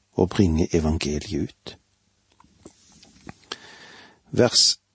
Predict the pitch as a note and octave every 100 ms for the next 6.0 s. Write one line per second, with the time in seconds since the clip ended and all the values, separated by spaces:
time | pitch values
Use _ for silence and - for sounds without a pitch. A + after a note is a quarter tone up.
0 | - - A#2+ A#2+ F#2 - - E2+ - -
1 | - - - - - _ _ _ _ _
2 | _ _ _ _ - _ - F#2 A2+ C3
3 | C3+ B2 C#3 A#2 G2+ A#2 G2 A2 C3+ G#2
4 | - F#2 - A2+ G2+ G2 - G#2+ E2 F#2
5 | G2 G#2+ F#2 - F2+ F#2+ G#2+ - G#2 F2